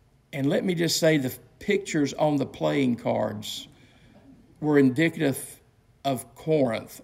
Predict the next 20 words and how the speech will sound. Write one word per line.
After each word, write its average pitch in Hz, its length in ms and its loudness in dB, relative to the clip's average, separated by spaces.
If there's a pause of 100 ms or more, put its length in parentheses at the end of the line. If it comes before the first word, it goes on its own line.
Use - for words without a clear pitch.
and 123 280 -4
Corinthianizing. 131 1120 -4 (2250)
That 262 120 0
was 254 100 0
two 180 160 4
thousand 160 400 4
and 139 100 4
five, 208 480 0
I - 80 -6
walked 123 300 -2
in 120 120 2
that 107 140 -4
store. - 400 -6 (880)
And 143 140 -2
I'm 135 160 4
like, 131 460 4
"Things 160 340 0
just 143 220 -4
don't 147 240 -2
change 120 560 -4